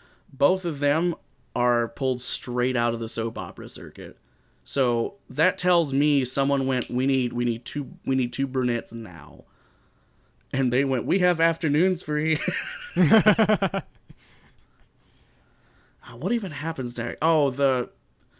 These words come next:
Speaker 1: the big thing in the office building.
Speaker 2: Oh, yeah. So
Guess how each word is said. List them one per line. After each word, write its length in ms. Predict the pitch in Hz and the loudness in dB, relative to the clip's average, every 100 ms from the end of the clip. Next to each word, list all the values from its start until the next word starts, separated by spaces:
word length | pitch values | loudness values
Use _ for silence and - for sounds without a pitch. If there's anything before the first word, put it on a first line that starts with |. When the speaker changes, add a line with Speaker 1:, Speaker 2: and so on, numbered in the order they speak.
| _ _ _ _ | _ _ _ _
Speaker 1:
the 140 | 127 135 | -4 -2
big 280 | 139 139 127 | 0 -2 -2
thing 260 | 139 131 | -2 -2
in 120 | 127 | 0
the 100 | 117 | -2
office 380 | 104 113 110 110 | -2 -4 -4 -8
building. 500 | - 98 95 87 101 - _ _ _ _ _ _ - - | -6 -8 -8 -12 -14 -16 _ _ _ _ _ _ -14 -2
Speaker 2:
Oh, 280 | 139 139 131 | 2 2 0
yeah. 500 | 123 131 131 127 127 | 0 2 2 2 -2
So 320 | - 135 | -2 0